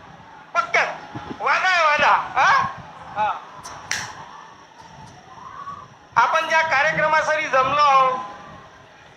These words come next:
आज दहीहंडी उत्सव हा दरवर्षी आपण मराठी सण म्हणून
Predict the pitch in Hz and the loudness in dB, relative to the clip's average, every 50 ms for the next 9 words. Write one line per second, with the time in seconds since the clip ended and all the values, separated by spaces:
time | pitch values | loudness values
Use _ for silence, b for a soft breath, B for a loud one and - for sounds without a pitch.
0 | - - 196 220 254 285 294 - - - 247 254 262 269 277 277 285 285 277 262 | -2 2 4 6 6 6 4 4 2 2 4 4 6 4 4 4 4 2 2 0
1 | 262 - - 277 269 262 - - - - - - - - - - - - - - | -2 -4 -2 -2 -2 -2 -2 -6 -10 -16 -16 -18 -18 -18 -18 -18 -18 -18 -18 -18
2 | - - - - 240 247 254 254 220 247 262 285 285 302 302 285 294 294 277 269 | -18 -16 -6 0 0 2 2 2 4 4 4 4 4 2 2 0 2 2 2 4
3 | 269 262 277 277 277 277 277 277 - - - - - - - 190 214 240 262 254 | 4 4 2 2 2 0 -2 -6 -12 -16 -20 -20 -20 -10 0 2 4 6 6 4
4 | 254 285 262 - 262 277 285 277 269 262 254 254 254 269 269 262 | 4 0 0 2 4 4 4 4 4 4 4 4 4 4 2 0